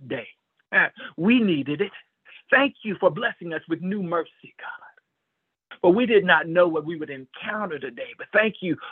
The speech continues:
for knowing what we need, even when we don't know what to ask for.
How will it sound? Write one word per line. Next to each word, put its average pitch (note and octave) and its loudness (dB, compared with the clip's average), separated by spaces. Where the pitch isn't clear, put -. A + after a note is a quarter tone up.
for E3 8
knowing G3 6
what D#3+ 0
we D#3+ -8
need, F3 -8
even G3 -2
when E3+ -10
we G#3 -4
don't E3+ -2
know E3+ 2
what D#3+ -2
to - -14
ask E3+ -14
for. G#3 -10